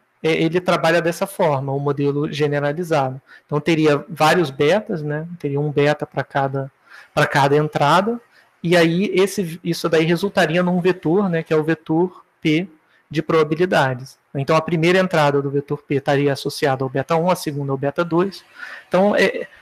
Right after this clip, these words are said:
ou o nome ou é softmax ou é softplus, mas eu acho, tenho quase certeza que é softplus, que é o que trata isso, né? Então, assim, ele, ele já faz, né?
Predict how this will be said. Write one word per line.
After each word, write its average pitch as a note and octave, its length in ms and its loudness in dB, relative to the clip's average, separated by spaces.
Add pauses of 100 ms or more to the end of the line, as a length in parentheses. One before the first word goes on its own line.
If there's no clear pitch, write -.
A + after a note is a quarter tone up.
(340)
ou A#3 260 4
o A#3 60 4
nome G#3 280 4
ou G3+ 160 4
é G#3 60 2
softmax F3 840 0
ou F3 120 2
é F3+ 40 0
softplus, D3+ 720 -2
mas C#3 180 -2
eu D#3 140 4
acho, D#3 240 0
tenho D3+ 120 -10
quase F3+ 200 -4
certeza F#3 240 -8
que F3 80 -6
é - 20 -4
softplus, - 640 -6 (560)
que - 80 -2
é C#3+ 40 4
o C#3+ 80 2
que E3 120 -4
trata D3+ 420 0
isso, C3+ 340 -8
né? C3 120 -10 (580)
Então, D#3 260 2
assim, E3 240 2
ele, D3 220 0
ele D#3+ 160 0
já E3 180 2
faz, C#3+ 460 0
né? C3 320 -8